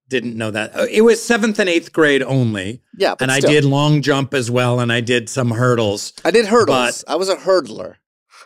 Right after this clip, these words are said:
Speaker 1: You were a hurdler.
Speaker 2: I was a hurdler. I mean, a good
Speaker 1: You're a
Speaker 2: not
Speaker 1: little guy, though. How'd you get up over those hurdles?
Speaker 2: I,
Speaker 1: Did you,
Speaker 2: I didn't say I was a
Speaker 1: did you
Speaker 2: good
Speaker 1: use,
Speaker 2: hurdler.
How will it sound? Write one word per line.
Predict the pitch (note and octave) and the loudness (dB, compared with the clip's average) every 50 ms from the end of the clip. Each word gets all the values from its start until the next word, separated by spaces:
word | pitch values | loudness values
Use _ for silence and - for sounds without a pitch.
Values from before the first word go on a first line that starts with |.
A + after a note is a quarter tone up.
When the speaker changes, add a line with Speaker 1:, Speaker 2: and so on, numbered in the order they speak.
| _ - F4+ F#3 - - | _ -14 -14 -14 -8 0
Speaker 1:
You | E3+ F#3 | 2 4
were | A3+ A#3+ A3+ | 4 6 4
a | F#3+ | 4
hurdler. | G#3 C4+ F4 E4+ A#3+ B2+ G#2+ | 2 2 2 0 0 0 0
Speaker 2:
I | D3 | 2
was | F#3+ G#3 | 2 2
a | B3 B3 | 2 2
hurdler. | A3+ B3+ A3+ F3+ B2 A2+ G2 - - | 4 4 2 2 0 -6 -10 -12 -10
I | - D3 | -10 -6
mean, | D#3+ D#3+ C3 | -4 -2 -4
a | G#2+ | -4
good | G2 F#2+ B2+ C3+ D#3+ | -4 0 0 2 4
Speaker 1:
You're | G#3 C4 C4 | 6 4 6
a | B3 | 6
Speaker 2:
not | B3 D4 | 4 4
Speaker 1:
little | F#4 A#4+ G#4 C4 | 6 4 4 4
guy, | F#3 D3 B2+ A#2+ A#2 A#2 | 2 0 0 2 0 0
though. | G#2+ A2+ A2+ A2 | 0 0 0 0
How'd | A2 C#3 F#3 G#3+ - | 0 0 0 0 0
you | A3+ | 0
get | G3+ A3+ A3+ A3+ | 2 2 2 2
up | A3 A3+ | 2 2
over | A3 G#3+ G3+ G3 | 2 2 2 2
those | G3+ F#3+ F3+ - | 2 2 0 0
hurdles? | - A#3+ C4 B3 E3+ C3 A#2+ - | 0 2 2 2 2 2 0 0
Speaker 2:
I, | - G#3 | 0 -2
Speaker 1:
Did | - B2+ | 0 0
you, | C#3+ C#3 C#3 C3+ | 0 0 0 0
Speaker 2:
I | - A#3 | 0 0
didn't | B3+ F#4 G#4 D4 | 0 2 0 0
say | - D#4 D4 | 2 2 4
I | C#4 | 4
was | A#3 F#3+ | 4 2
a | F3 | 2
Speaker 1:
did | D3+ C#3+ | 0 2
you | D#3 E3+ A#3 | 2 4 4
Speaker 2:
good | E4 | 6
Speaker 1:
use, | F#4 G3+ - | 4 4 4
Speaker 2:
hurdler. | F#3+ E3 D#3 C3 A#2+ C3 C#3+ D#3 - - | 4 4 2 2 0 0 2 2 2 0